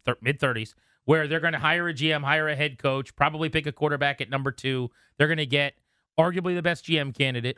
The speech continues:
arguably the best coaching candidate. Like, they could go Adam Peters,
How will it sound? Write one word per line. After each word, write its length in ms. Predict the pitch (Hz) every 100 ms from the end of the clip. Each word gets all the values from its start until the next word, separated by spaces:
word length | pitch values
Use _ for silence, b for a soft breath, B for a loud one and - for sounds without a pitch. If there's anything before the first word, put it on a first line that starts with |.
| -
arguably 320 | 160 165 165
the 80 | 160
best 220 | 160 -
coaching 360 | - 135 - 123
candidate. 460 | 120 113 104 110 _ _ _
Like, 100 | -
they 160 | 123 214
could 220 | 220 220
go 200 | 165 156 -
Adam 320 | 170 196 190
Peters, 480 | 170 151 156 143